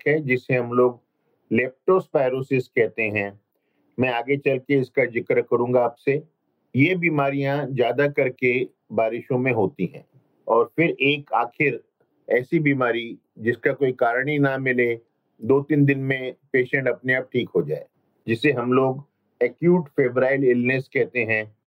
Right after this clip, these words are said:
यानी कि अचानक आया हुआ बुखार और जो अपने आप चला गया, जिसका कोई निदान ही नहीं हुआ।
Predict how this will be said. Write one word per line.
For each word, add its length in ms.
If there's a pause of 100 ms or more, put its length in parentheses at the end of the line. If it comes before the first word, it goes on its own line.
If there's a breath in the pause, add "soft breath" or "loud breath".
(360)
यानी 260
कि 180
अचानक 580
आया 220
हुआ 180
बुखार 520 (480)
और 200
जो 120
अपने 260
आप 200
चला 220
गया, 180
जिसका 380
कोई 180
निदान 400
ही 100
नहीं 220
हुआ। 300